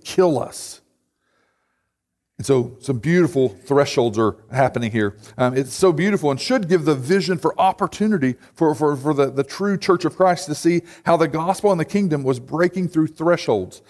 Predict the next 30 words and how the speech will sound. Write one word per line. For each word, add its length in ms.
into 340
areas 320
completely 480
void 420
and 180
empty 420
of 160
the 40
gospel, 600
completely 340
void 480
and 120
empty 460
of, 160
of 200
any 220
churches. 400
So 120
think 220
through, 220
as 120
it's 160
moving 320
forward, 360
there's 220
not 240
churches 380
out 180
there. 200
Um, 260